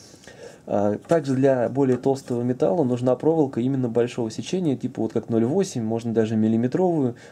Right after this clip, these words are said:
Но, в принципе, ноль восемь вполне нормально прожгла. А, даже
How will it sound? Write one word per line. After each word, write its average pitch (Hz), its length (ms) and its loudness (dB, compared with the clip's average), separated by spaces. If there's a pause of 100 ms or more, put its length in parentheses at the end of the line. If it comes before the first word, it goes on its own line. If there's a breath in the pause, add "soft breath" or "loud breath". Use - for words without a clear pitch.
Но, - 80 -2
в - 40 -12
принципе, 202 300 0
ноль 139 160 6
восемь 147 300 0
вполне 123 340 2
нормально 127 400 2
прожгла. 117 500 0 (380)
А, 104 480 -2 (100)
даже 117 580 0